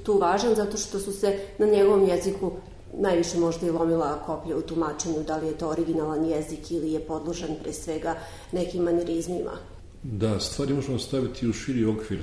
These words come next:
Speaker 2: to je, dakle, potreba proučavanja jezika i stila pisaca, konkretno srpskih pisaca, jer su u nekim drugim kulturama, recimo ruskoj, poljskoj ili češkoj, tu već, e, dosta naučnici odmakli. A kod nas postoji mnogo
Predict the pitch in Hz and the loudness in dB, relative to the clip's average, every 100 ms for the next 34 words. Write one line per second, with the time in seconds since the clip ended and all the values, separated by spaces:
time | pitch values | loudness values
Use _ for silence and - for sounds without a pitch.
0 | - 110 107 101 98 92 - 98 95 - | -4 -2 0 0 0 -2 -4 -4 -4 -4
1 | 98 90 - 117 117 98 92 - 85 - | -4 -4 -4 -6 -2 -4 -4 -6 -6 -4
2 | 98 101 107 98 95 82 - - - - | -2 0 0 0 -2 -4 -12 -16 -18 -18
3 | - - 107 101 104 - 92 - 113 104 | -18 -10 -4 -4 -4 -6 -6 -4 -2 -2
4 | - 127 98 - 82 - 80 - - - | -2 -2 -2 -4 -8 -8 -8 -10 -10 -8
5 | 92 98 101 - - - 90 - 82 - | -6 -6 -8 -8 -10 -10 -12 -10 -10 -12
6 | - - 82 - - 90 - 98 87 - | -12 -10 -10 -10 -10 -8 -6 -6 -6 -10
7 | - - 98 92 95 - 90 92 92 85 | -14 -10 -6 -4 -6 -6 -6 -4 -4 -6
8 | 90 82 98 98 98 82 - 90 85 95 | -8 -6 -4 -2 -2 -2 -6 -8 -6 -8
9 | - 98 - 104 101 - 98 85 82 - | -8 -10 -8 -6 -6 -6 -8 -8 -8 -8
10 | 104 - 104 87 - - - - - - | -8 -6 -6 -8 -10 -18 -18 -20 -20 -20
11 | - 104 101 90 92 - - 107 92 92 | -8 -4 -2 -2 -4 -6 -8 -6 -6 -6
12 | - 110 95 92 - 90 87 90 98 95 | -6 -6 -4 -6 -6 -6 -6 -6 -8 -8
13 | 104 95 104 101 87 82 - - - - | -6 -4 -4 -6 -8 -12 -14 -18 -18 -18
14 | - 92 - 107 107 - - - 123 101 | -10 -10 -6 -4 -4 -4 -6 -4 0 0
15 | 107 143 98 80 78 | 0 0 0 -2 -4